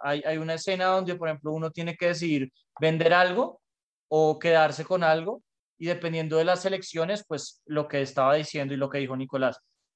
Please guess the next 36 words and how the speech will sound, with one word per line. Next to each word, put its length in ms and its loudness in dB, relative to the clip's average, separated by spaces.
eh, 440 -4
el 200 -2
diálogo 400 4
es 120 -4
dis-, 260 -12
es 160 -4
distinto, 680 2
la 100 2
historia 380 -2
es 60 -6
distinta, 640 -4
no 200 2
mucho, 540 -2
obviamente, 520 -2
pero 220 -4
sí 180 -2
hay 160 4
cosas 280 -4
que 140 -14
cambian, 440 -2
y, 320 -6
y, 60 -6
pues, 220 -6
por 160 2
eso 140 2
es 80 -8
que 120 -8
yo, 120 -6
por 100 4
ejemplo, 220 0
me 100 0
lo 60 4
estoy 180 -6
volviendo 360 -2
a 80 -2
pasar 320 0